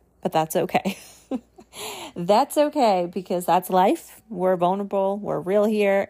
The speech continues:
And also, you know, kids' laughter is the best anyway. So if you can hear it, I hope that you enjoy it. <laughs>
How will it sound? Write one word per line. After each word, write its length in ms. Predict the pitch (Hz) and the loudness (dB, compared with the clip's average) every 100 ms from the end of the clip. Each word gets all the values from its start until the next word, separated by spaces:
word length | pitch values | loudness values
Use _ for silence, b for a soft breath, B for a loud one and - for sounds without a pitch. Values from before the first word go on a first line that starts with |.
| 208 | -6
And 220 | 214 220 | -8 -6
also, 380 | 220 240 - 247 | -6 -6 -4 -6
you 220 | 254 220 | -4 -6
know, 280 | 208 208 208 - _ _ _ _ _ _ _ - | -6 -6 -8 -14 _ _ _ _ _ _ _ -4
kids' 240 | 240 - | -2 0
laughter 320 | 180 180 160 | 0 0 -4
is 140 | 156 - | -6 -4
the 80 | |
best 280 | - 170 - - | -4 -4 -6 -10
anyway. 460 | 160 82 - - - | -10 -10 -14 -18 -18
So 360 | - - - _ _ _ _ _ b b b | -8 -6 -6 _ _ _ _ _ b b b
if 160 | 220 - | -10 -8
you 40 | |
can 140 | 214 233 | -4 -4
hear 220 | 220 214 | -2 -2
it, 160 | 160 - | -2 -4
I 60 | |
hope 280 | 175 180 165 | -8 -6 -6
that 140 | 180 180 | -6 -4
you 140 | 175 | -4
enjoy 320 | 170 175 175 | -4 -2 -4
it. 240 | - 208 | -4 -6
<laughs> 60 | - | -10